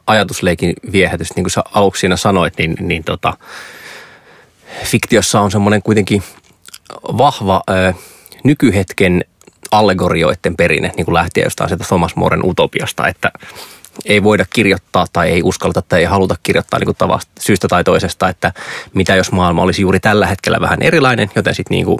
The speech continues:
siirretään sitä vaikka tulevaisuuteen jonkun verran tai, tai mielikuvitusympäristöön ja ruuvataan muutamaa parametria ikään kuin. Entä jos ihmiskunta olisikin eristäytynyt toisistaan enemmän, tai et entä jos olisimmekin levittäytynyt avaruuteen, ja sit niinku ikään kuin painetaan simulaation play-nappia siitä eteenpäin.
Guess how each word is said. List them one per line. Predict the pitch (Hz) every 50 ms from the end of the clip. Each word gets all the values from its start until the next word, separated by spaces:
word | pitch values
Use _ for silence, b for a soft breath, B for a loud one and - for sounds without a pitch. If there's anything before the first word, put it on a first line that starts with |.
| B B B B -
siirretään | - - 120 107 98 92 98 95 92
sitä | - -
vaikka | 90 - - -
tulevaisuuteen | - 107 98 92 90 85 85 - - 95 92 - - 95 92
jonkun | 90 85 -
verran | - - 95
tai, | - 92 95 90
tai | - 85 90
mielikuvitusympäristöön | 101 98 90 87 - 92 85 - - 98 92 87 92 90 82 - - - 87 87
ja | 85 - B B B B B B B B
ruuvataan | - - 175 170 127 123 - 117 107 107
muutamaa | 113 127 131 120 - 104 104 98 92
parametria | - - 110 104 98 90 90 85 - - 92 92 -
ikään | 95 - - 101 98 - -
kuin. | 98 101 - - - _ _ _ _ _ _ B B B B B B
Entä | 101 95 92 85 90
jos | 92 87 -
ihmiskunta | - 98 - 95 92 - - 90 87 87
olisikin | 92 95 92 92 - - 90 95 -
eristäytynyt | 95 92 90 85 - - 87 78 - - - - -
toisistaan | - - 87 90 92 - - 87 90
enemmän, | - 92 92 95 - - - -
tai | - 101 92
et | - - -
entä | 90 92 92 87
jos | 85 -
olisimmekin | 98 95 90 98 98 90 90 98 98
levittäytynyt | 95 95 95 98 - - - 113 - - 104 - -
avaruuteen, | 98 95 95 - 104 107 98 - 95
ja | 98
sit | 95 98 - -
niinku | 101 101 - 98 B B B B B B B B B B
ikään | - - 98 87
kuin | 80 87
painetaan | - 98 101 98 - 101 98
simulaation | - 135 127 117 104 98 95 - 95 87
play-nappia | - 113 110 101 92 90 85 - - 95 90
siitä | - - 90 87 - -
eteenpäin. | - - - - - - - - 101 92 98